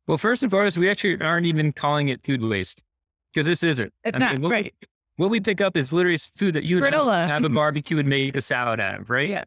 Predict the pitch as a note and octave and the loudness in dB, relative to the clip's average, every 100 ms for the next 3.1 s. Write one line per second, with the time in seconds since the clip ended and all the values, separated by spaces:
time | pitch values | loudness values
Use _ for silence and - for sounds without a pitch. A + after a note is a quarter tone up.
0 | - C3+ D3+ D#3+ - F3+ - - E3 B2 | -6 -2 0 -2 0 -2 -2 -2 0 0
1 | C3+ - F#3+ E3+ - E3+ D#3 D#3+ - D3 | -2 -2 0 0 0 -2 0 -4 -2 -4
2 | - - - _ B2+ C#3+ D#3 D3+ - D#3+ | -4 -10 -16 _ -2 0 0 -2 -4 -2
3 | D#3 | -2